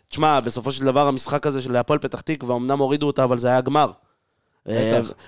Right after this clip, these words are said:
Speaker 1: ואתה רואה שהם ב-, ו-, ו-, ובצד השני, גם לנו זה היה משחק אולי הכי חשוב העונה.
Speaker 2: משחק מפתח.
Speaker 1: אבל הם באו באנרגיות למשחק הזה. כמובן שזה דעך,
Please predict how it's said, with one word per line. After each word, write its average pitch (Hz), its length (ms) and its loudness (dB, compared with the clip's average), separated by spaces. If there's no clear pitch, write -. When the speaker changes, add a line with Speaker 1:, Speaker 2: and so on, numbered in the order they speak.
Speaker 1:
ואתה 139 220 2
רואה 160 120 4
שהם 165 240 2
ב-, 156 40 0
ו-, 131 160 2
ו-, 104 260 -10
ובצד 117 360 0
השני, 180 400 2
גם 143 180 0
לנו 220 200 4
זה 156 80 4
היה 127 80 4
משחק 131 380 -2
אולי 156 200 6
הכי 165 180 2
חשוב 185 320 4
העונה. 135 200 2
Speaker 2:
משחק 156 360 -2
מפתח. 147 520 0
Speaker 1:
אבל 131 320 4
הם 151 300 0
באו 147 220 4
באנרגיות 147 680 2
למשחק 131 480 0
הזה. 107 220 -4
כמובן 151 340 2
שזה 165 240 2
דעך, 139 480 4